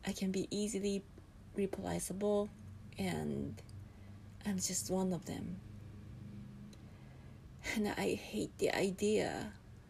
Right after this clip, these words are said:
Like, I want to be someone special. I want to be noticed.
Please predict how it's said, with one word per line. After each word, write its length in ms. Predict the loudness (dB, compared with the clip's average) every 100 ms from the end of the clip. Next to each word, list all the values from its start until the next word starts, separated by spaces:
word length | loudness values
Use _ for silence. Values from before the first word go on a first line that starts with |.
| -14 -14 -14 -10 -4
Like, 140 | 2 6
I 80 |
want 380 | 8 8 8 6
to 160 | 4 2
be 160 | 2
someone 500 | 2 2 2 2 0
special. 760 | -2 -2 2 2 2 -2 -4 -6 -4
I 180 | 0 2
want 360 | 4 2 2 0 0
to 300 | 0 0 -2 -6 -14 -16 -16 -16 -16 -16 -16 -16 -16 -16 -16 -16 -18 -16 2
be 120 | 6
noticed. 640 | 6 6 4 4 2 0